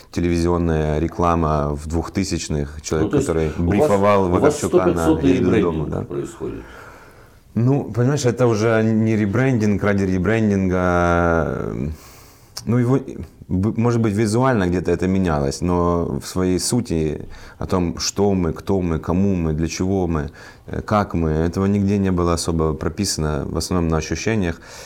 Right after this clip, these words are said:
Speaker 1: и, э, в основном, м, исходя из того, что есть. Ну, то есть, если у вас, ну, первый кана-, первый канал смотрят бабушки, ну, вот смотрите для бабушек, как общественное выглядит. Я не согласен с таким позиционированием.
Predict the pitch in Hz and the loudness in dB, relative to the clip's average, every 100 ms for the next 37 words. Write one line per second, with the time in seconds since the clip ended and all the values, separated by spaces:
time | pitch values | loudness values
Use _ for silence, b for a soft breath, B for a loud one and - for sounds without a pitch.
0 | B - 110 101 - 90 85 85 87 85 | B -2 0 0 -2 -2 0 0 0 0
1 | 82 92 90 92 95 90 82 - - 80 | -2 -2 0 0 0 0 -4 -10 -14 -12
2 | 78 67 76 - - b b b b b | -10 -10 -10 -14 -20 b b b b b
3 | b b - 85 - 101 101 - 95 - | b b -14 -6 -2 0 0 0 -2 -2
4 | 85 76 69 - - - 98 92 87 - | -4 -2 -4 -6 -12 -8 -6 -2 -2 -2
5 | 85 - 95 90 - - 92 85 76 95 | -2 -2 0 0 -2 -6 -2 -2 0 0
6 | 92 87 101 110 - 104 98 90 92 92 | 0 0 -2 -2 -2 -2 0 0 0 0
7 | 87 - 87 80 82 85 98 98 - - | 0 0 -2 -2 -2 0 2 0 -4 -4
8 | 85 80 78 76 76 80 90 82 92 - | -2 0 0 -2 -2 -2 -2 0 -2 -6
9 | - - 80 80 87 80 78 73 82 73 | -14 -6 -4 -2 -4 -2 -2 0 0 -2
10 | - 71 73 73 - 71 - 73 71 69 | -4 -4 -4 -4 -6 -6 -4 -2 0 -2
11 | 69 - B B B B 80 80 - 82 | -4 -10 B B B B -4 -2 -2 -2
12 | 80 - 73 - 76 71 71 71 73 73 | -2 -4 -10 -8 -8 -6 -6 -6 -6 -6
13 | 71 78 | -8 -10